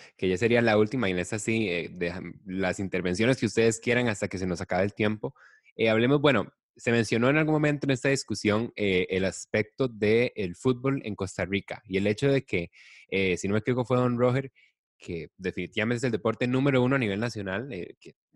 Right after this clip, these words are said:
una gran cantidad de la población costarricense lo sigue, y que mucha gente inclusive dice que es casi como una religión, ¿verdad? Aquí en Costa Rica está muy metido en nuestra cultura, muy metido en los, en todos los costarricenses.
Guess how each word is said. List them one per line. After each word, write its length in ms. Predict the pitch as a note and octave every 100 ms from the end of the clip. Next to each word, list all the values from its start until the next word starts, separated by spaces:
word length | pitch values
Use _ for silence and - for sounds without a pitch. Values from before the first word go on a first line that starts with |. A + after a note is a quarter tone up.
| E2
una 280 | G2 A#2 A2 _ _ - _ -
gran 320 | A2 A#2+ C3
cantidad 520 | G2 E2+ F2 G2+ G#2
de 120 | F2
la 80 | F2
población 340 | - E2+ F#2
costarricense 520 | F#2+ - G#2 F#2+ F#2+ A2
lo 100 | G2+
sigue, 360 | G#2 G2 A2+ _ _ - - _ _ _ A#2
y 280 | A2+ G#2+ -
que 140 | A2
mucha 260 | G#2 G#2 B2+
gente 220 | B2+ C#3+
inclusive 340 | C3+ G#2 A2
dice 280 | B2+ C3 C#3+
que 120 | -
es 100 | G2
casi 240 | - A2+ -
como 300 | - G2 A2
una 100 | B2+
religión, 500 | B2+ G#2 G2 A2 F#2
¿verdad? 200 | F2+ F#2+
Aquí 160 | G#2+
en 40 | A2
Costa 220 | C3 B2+
Rica 240 | A#2 -
está 360 | B2+ - A#2+ B2
muy 180 | A2+ A#2
metido 260 | A#2+ A#2+
en 40 | B2
nuestra 200 | B2+ A#2+
cultura, 480 | F#2 E2 A#2 C3 C3
muy 240 | G#2 G2+
metido 500 | A2 A2 A2+ A#2 B2
en 120 | G2+
los, 240 | E2 - E2
en 100 | E2+
todos 180 | G#2
los 140 | B2+ -
costarricenses. 760 | - E2+ E2+ C3+ C3 - -